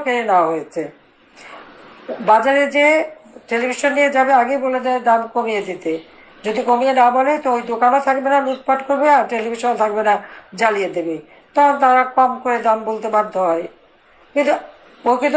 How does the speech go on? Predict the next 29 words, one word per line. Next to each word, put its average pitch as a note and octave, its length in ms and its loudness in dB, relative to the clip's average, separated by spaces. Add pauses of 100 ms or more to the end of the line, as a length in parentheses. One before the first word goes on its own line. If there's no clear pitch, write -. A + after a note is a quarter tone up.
(100)
দাম C#4+ 200 4
পাওয়া B3+ 260 6
যায় G#3 200 2 (400)
যখন A#3+ 180 0 (100)
ক্রেতারা A#3+ 360 2 (100)
নিজেরা G#3+ 320 -2 (100)
কিনে, F#3 300 -6 (400)
তাদের A3+ 320 2
পকেটটা A#3+ 480 0
যে D4+ 60 0 (100)
খালি A#3+ 300 0
হয় F#3 200 4 (560)
সেটা D#4+ 300 2 (320)
তা A3 100 4 (100)
বোঝে। D3+ 280 -6 (480)
আজকে A3+ 160 0 (120)
দিনমজুরের C4 640 -2 (540)
আয় A3+ 220 4
রোজগার G#3 420 -4
নাই, E3 120 2 (1120)
আজকে A3 180 -2 (140)
সাধারণ B3+ 440 4
খেটে B3+ 240 -4
খাওয়া C4 240 4
মানুষের C4 340 0
আয় A3 220 2
রোজগার F#3+ 360 -4
নাই, E3 120 0 (520)
ব্যবসা A3+ 300 2